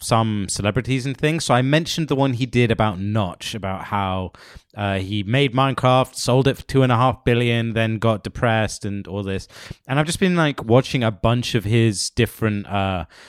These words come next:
videos and stuff. And it kind of, he'll chart the rise and fall, or just the rise in some cases, of different YouTubers. And it's really kind of,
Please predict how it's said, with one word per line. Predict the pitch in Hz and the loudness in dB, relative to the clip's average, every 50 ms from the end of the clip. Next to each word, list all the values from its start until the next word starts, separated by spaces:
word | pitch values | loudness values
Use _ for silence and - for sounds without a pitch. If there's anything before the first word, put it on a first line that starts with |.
| - _ _ _ | -20 _ _ _
videos | - 139 139 143 135 123 87 | 2 4 6 6 4 4 2
and | 101 101 | -2 -6
stuff. | - - - 104 90 - | -2 0 0 0 2 0
And | 113 | 0
it | 117 113 | -2 0
kind | - 143 165 - | 2 2 4 4
of, | 139 135 123 | 4 2 0
he'll | - 92 98 151 143 | -2 0 2 2 2
chart | - - - - - 147 139 143 147 143 131 - - - - - - 123 | 2 0 -4 0 2 4 4 6 4 4 2 -2 -6 -10 -12 -12 -12 -8
the | 117 110 117 113 113 110 107 110 | -4 -2 0 0 0 0 0 -2
rise | 107 107 104 117 120 123 123 123 120 120 123 117 101 104 | -2 0 2 4 4 6 4 4 2 2 0 -2 -2 -6
and | 101 117 113 101 | -8 -8 -10 -10
fall, | - - - 127 120 117 113 110 107 107 107 107 104 104 98 - - - - - 98 - | -12 -4 0 2 4 4 4 4 2 2 0 0 0 -2 -4 -8 -14 -20 -20 -20 -18 -10
or | - 110 107 | -6 -6 -6
just | 101 101 92 - - | -6 -6 -8 -8 -8
the | 110 95 | -6 -2
rise | 101 107 113 113 110 101 85 | 0 0 2 2 0 0 -2
in | 101 | -6
some | 98 - 117 113 | -6 -6 -6 -6
cases, | 107 - 110 104 98 - - 95 87 - - | -4 -4 -4 -4 -4 -4 -8 -8 -10 -10 -6
of | - 107 107 104 101 - - - - _ _ _ | -4 -2 -2 -2 -4 -6 -12 -20 -20 _ _ _
different | - 113 - - - 120 110 107 104 101 85 76 | -4 -4 -4 -2 0 0 0 0 -2 -4 -6 -6
YouTubers. | 98 107 110 110 - - - 98 90 80 87 87 82 | -2 0 0 0 0 0 0 0 2 0 -2 -2 -2
And | 92 101 | -2 -2
it's | 107 98 - | -2 -2 0
really | 151 160 160 151 | 0 0 0 0
kind | - - 135 131 123 120 | 0 0 2 2 2 2
of, | 117 110 101 90 - | 2 0 -2 -4 -8